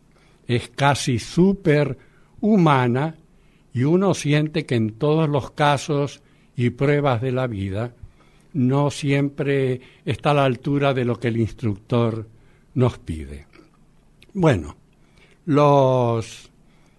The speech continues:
que estamos intentando transitar un camino hacia nuestra perfección espiritual, recordamos muy bien una frase de un texto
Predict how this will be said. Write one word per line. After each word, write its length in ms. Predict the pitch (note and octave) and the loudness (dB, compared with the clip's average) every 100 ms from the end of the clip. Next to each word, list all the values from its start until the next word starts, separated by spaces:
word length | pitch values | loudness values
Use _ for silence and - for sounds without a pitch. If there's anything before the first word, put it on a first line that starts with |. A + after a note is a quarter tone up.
| _ - | _ -6
que 120 | D#3 | -2
estamos 880 | C3+ - G3+ G3 G3 F3+ E3 D3 - - | -2 0 4 4 4 4 4 2 -4 0
intentando 800 | F3+ F3 D#3 C3 F3+ F3 E3 C3+ | 2 2 2 2 4 4 4 2
transitar 840 | D#3+ D3+ - B2 - C#3+ B2 - - | 2 0 0 -2 4 4 4 -4 -2
un 180 | C3 C3 | 0 2
camino 480 | C#3 B2 D3+ D3 | 2 4 4 4
hacia 220 | C3 C3 A#2+ | 0 -2 -2
nuestra 440 | B2 - A#2 A2 | -2 -4 -6 -4
perfección 840 | C#3 B2 A#2+ G#2+ - C3+ C3+ C3 - _ _ _ _ _ | -6 -6 -8 -8 -2 0 0 -2 -8 _ _ _ _ _
espiritual, 920 | C3+ A#2 D#3 D3 D#3 D#3 C3+ B2 D#3+ D3 _ _ _ _ _ _ _ | -6 -4 -2 0 0 0 0 0 -2 -6 _ _ _ _ _ _ _
recordamos 1400 | B2 C#3+ C3+ D3+ C3+ B2 C#3 D3 D3 D3 D3 C#3 C3 - - D3+ | -6 -4 -2 0 0 0 0 2 2 2 0 0 -2 -8 -14 -2
muy 320 | D#3 G#3 E3+ | 0 2 2
bien 500 | A#2 C3 D3 E3+ E3 - - _ _ _ _ - _ _ _ - | 2 2 2 0 -6 -20 -20 _ _ _ _ -20 _ _ _ -10
una 460 | E3 C#3+ C#3+ C#3+ A2+ | -4 0 0 0 -2
frase 580 | C#3+ C#3+ C#3 - C3 | -2 0 -2 0 -2
de 100 | A#2+ | 0
un 440 | D3+ D3 C#3+ C3+ B2 | 0 2 2 0 -2
texto 720 | - F3 - - - F3 E3+ | -2 -2 -2 -10 -2 -2 -2